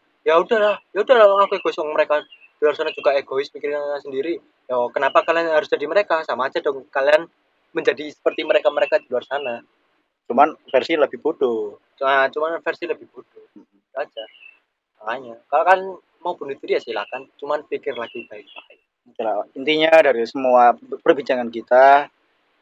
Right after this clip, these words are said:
Speaker 2: kalian itu spesial dalam porsinya.
Speaker 1: Be better. Be good. Enjoy the little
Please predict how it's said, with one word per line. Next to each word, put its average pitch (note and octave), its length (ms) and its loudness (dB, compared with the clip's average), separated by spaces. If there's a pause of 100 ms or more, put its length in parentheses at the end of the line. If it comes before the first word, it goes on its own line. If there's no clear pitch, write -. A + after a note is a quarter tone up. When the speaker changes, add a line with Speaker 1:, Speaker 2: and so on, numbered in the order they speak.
(140)
Speaker 2:
kalian F3 240 6
itu G3 80 -4
spesial D3+ 560 2 (480)
dalam A#2 320 0
porsinya. A2+ 560 -4 (1200)
Speaker 1:
Be E3+ 80 -16
better. D3 400 2 (1120)
Be - 160 -14
good. C#3+ 240 -6 (400)
Enjoy C#3+ 240 -4
the - 80 -10
little C3 240 -4